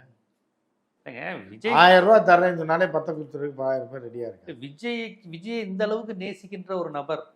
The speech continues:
Speaker 1: தாடி பாலாஜி, ஏன் அவருக்கு செய்யக்கூடாதா அவரு?
Speaker 2: அவர் மக்களை நேசிக்கணும்ல.
Speaker 1: ம்.
Speaker 2: அவர் விஜயை நேசிக்கிறாரு.
Speaker 1: ஆ.
Speaker 2: விஜய் யாரை நேசிக்கிறாருன்றது தானே மேட்ரு.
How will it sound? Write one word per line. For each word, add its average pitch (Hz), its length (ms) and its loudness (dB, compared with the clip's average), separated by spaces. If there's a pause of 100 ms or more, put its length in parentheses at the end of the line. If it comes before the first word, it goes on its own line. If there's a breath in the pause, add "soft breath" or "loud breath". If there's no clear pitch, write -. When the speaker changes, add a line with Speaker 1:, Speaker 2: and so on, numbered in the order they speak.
(120)
Speaker 1:
தாடி 147 240 -8
பாலாஜி, 123 400 -10
ஏன் 147 80 -14
அவருக்கு 151 420 -8
செய்யக்கூடாதா 151 360 -8
அவரு? 170 400 -14 (240)
Speaker 2:
அவர் 160 200 -6
மக்களை 156 500 -6
நேசிக்கணும்ல. 117 520 -14 (260)
Speaker 1:
ம். 113 280 -20 (100)
Speaker 2:
அவர் 131 240 -18
விஜயை 147 420 -10
நேசிக்கிறாரு. 95 580 -20 (480)
Speaker 1:
ஆ. 110 280 -20
Speaker 2:
விஜய் 175 300 -4
யாரை 151 260 2
நேசிக்கிறாருன்றது 120 800 -10
தானே 113 200 -20
மேட்ரு. 92 560 -20